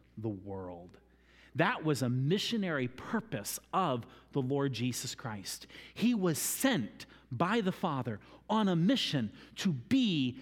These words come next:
the Savior of the world. And Jesus, before He ascended to heaven,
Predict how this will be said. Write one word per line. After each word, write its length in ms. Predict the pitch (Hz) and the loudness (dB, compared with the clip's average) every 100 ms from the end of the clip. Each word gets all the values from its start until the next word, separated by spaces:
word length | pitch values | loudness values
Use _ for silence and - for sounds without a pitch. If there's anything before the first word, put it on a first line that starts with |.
| - - | -14 -6
the 120 | 123 | -4
Savior 920 | 127 - - 190 180 139 110 113 104 95 - - _ | -2 -4 -4 0 0 0 0 -2 -4 -10 -18 -20 _
of 380 | 120 117 113 110 107 - _ _ | -2 0 0 -4 -10 -20 _ _
the 140 | 107 110 | -6 -4
world. 640 | 98 95 90 85 85 - - _ _ _ _ _ _ | -4 -8 -8 -12 -16 -20 -20 _ _ _ _ _ _
And 160 | - 101 | -6 -6
Jesus, 640 | 95 135 147 - 156 139 | 0 2 2 0 -4 -4
before 380 | - 120 - 151 | -4 -6 -2 -2
He 160 | 127 139 | 0 0
ascended 400 | - 151 131 131 | 0 0 0 0
to 60 | |
heaven, 420 | 117 120 107 110 | 0 0 0 -2